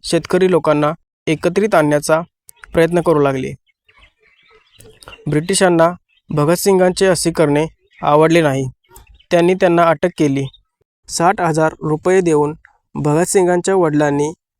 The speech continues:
त्यांची जमानत केली, पण तरीही भगतसिंग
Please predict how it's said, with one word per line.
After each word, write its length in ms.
त्यांची 420
जमानत 340
केली, 260
पण 260
तरीही 420
भगतसिंग 560